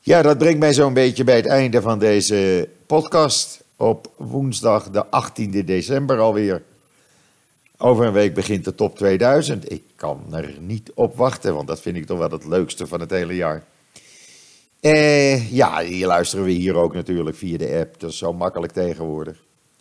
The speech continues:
Dus, eh, ja, wat mij betreft, rest mij u nog een hele fijne voortzetting van deze woensdag, eh,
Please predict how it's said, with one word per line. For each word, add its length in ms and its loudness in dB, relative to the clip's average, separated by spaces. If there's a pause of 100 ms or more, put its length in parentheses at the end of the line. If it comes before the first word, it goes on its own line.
(720)
Dus, 320 0
eh, 400 4
ja, 340 2 (920)
wat 140 0
mij 180 4
betreft, 540 0 (640)
rest 280 2
mij 160 2
u 40 2
nog 180 0
een 80 0
hele 260 2
fijne 320 -2
voortzetting 720 -2 (380)
van 240 0
deze 300 2
woensdag, 580 -6
eh, 140 -2